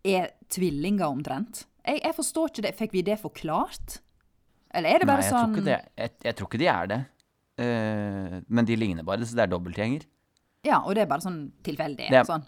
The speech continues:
Speaker 1: "Å, jøss,
Speaker 2: Ja.
Speaker 1: der var du, og du var helt lik meg. Ha, ha. Ja,
Speaker 2: Ja.
Speaker 1: ja."
Speaker 2: Og det er jo veldig rart, da, når du først, eh, sier det.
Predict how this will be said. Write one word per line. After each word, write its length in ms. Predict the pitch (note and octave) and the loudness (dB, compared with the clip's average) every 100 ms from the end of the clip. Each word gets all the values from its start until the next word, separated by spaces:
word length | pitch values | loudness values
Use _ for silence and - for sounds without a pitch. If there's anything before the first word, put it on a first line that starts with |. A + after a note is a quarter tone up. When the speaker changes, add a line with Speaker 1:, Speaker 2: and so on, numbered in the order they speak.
| - | 2
Speaker 1:
"Å, 200 | A#4 C#4+ F3 | 4 4 2
jøss, 400 | F#3+ A3+ B3+ - | 4 6 4 4
Speaker 2:
Ja. 80 | C4+ | 4
Speaker 1:
der 80 | B3+ | 6
var 80 | |
du, 200 | A3 D#4 | 4 2
og 60 | A3+ | 2
du 100 | C4+ | 2
var 160 | A3 F3+ | 2 2
helt 220 | A3 A#3+ | 0 -2
lik 180 | A#3+ A#3+ | -4 0
meg. 280 | A#3 F#3+ D#3 - | 0 0 -2 -4
Ha, 100 | - - | -4 0
ha. 140 | G3+ - - | 0 0 2
Ja, 140 | A#2 | 4
Speaker 2:
Ja. 40 | C#4 | 6
Speaker 1:
ja." 180 | A#3 D4 _ _ _ - - - - - | 2 2 _ _ _ -20 -20 -20 -10 4
Speaker 2:
Og 60 | |
det 60 | C3 | 6
er 60 | B2+ | 8
jo 80 | C3+ | 6
veldig 280 | B2+ A2+ A#2+ | 4 2 4
rart, 280 | A2+ C3+ - | 6 4 0
da, 100 | - F2 - | -2 -2 -4
når 160 | A2+ A2 | -4 -4
du 60 | A2 | -4
først, 420 | G#2+ - - A#2 | -6 -6 -6 0
eh, 220 | G#2+ G2+ | 2 2
sier 260 | - A2+ E2+ | 0 -4 0
det. 200 | G#2+ | 0